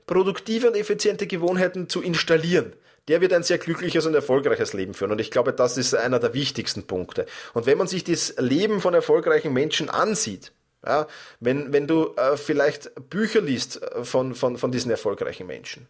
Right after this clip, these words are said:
ja, dann, äh, wirst du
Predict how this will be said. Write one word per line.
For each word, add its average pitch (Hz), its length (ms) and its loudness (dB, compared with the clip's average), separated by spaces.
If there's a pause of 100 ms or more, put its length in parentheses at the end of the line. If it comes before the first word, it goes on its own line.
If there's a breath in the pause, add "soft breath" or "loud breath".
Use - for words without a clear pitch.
(200)
ja, 131 260 0 (800)
dann, 147 380 0 (480 loud breath)
äh, 131 220 4 (100)
wirst 143 340 -2
du 165 200 4